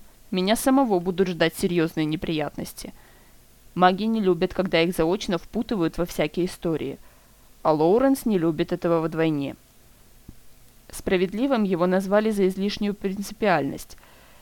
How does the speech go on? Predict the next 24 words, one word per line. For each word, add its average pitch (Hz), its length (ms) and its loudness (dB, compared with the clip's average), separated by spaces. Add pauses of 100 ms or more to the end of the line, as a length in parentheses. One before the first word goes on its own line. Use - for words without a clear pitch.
(220)
Это 202 300 2
эвфемизм 240 680 2
такой. - 460 -8 (520)
Око 349 260 4
за 160 180 6
око, 254 480 2 (120)
зуб 196 340 -2
за 160 180 -2
зуб, 190 280 -2
вы 269 80 -2
говорите? 254 600 0 (260)
Ничего 151 580 0
подобного. 156 640 -2 (840)
Лоуренс 254 460 4
живет 202 280 2
по 196 100 -2
другому 190 460 2
принципу. - 640 -4 (640)
За 170 200 2
зуб 247 380 -2
он 202 160 2
выносит 185 460 2
целую 170 320 2
челюсть. 151 560 -6